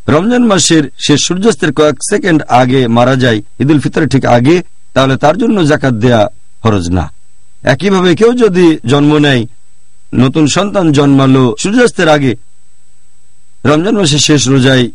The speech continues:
ঈদুল ফিতরের ঠিক আগে, তাহলে এটা বাধ্যতামূলক যে সেই নবজাতকের জন্য জাকাত দিতে হবে। কিন্তু সে যদি জন্মায় সূর্যাস্তের কয়েক সেকেন্ড পরে রমজানের সময়টাতে, তখন সে ভূমিষ্ঠ হয়নি,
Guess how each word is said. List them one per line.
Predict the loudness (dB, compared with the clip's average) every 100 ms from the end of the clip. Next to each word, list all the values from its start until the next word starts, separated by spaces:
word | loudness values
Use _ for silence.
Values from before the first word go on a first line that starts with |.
| -12 -2
ঈদুল | 0 2
ফিতরের | 0 2 0
ঠিক | 2 0 2
আগে, | 2 2 0 -2 -2
তাহলে | -2 0
এটা | 0 0
বাধ্যতামূলক | 0 2 0 0 0 0 2
যে | 2 2 0
সেই | -4 0 2
নবজাতকের | 2 2 0 0 -2 -2 -2
জন্য | 2 4 4 2 -4 -10 -4
জাকাত | -2 -2
দিতে | -4 -2 0
হবে। | 0 0 -2 -2
কিন্তু | 0 2
সে | 2 2
যদি | 2 2
জন্মায় | 2 0 -2 -2 -6 -16 -6
সূর্যাস্তের | 0 2 2 2 0 2
কয়েক | 2 2 0
সেকেন্ড | 0 0
পরে | 0 2 2 0 -8 -16 -16 -16 -16 -16 -16 -16 -2
রমজানের | 0 0 0 0
সময়টাতে, | 0 0 0 0 0 0
তখন | 0 0 0
সে | 2 2 2
ভূমিষ্ঠ | 2 0 0
হয়নি, | 0 2 2 2 0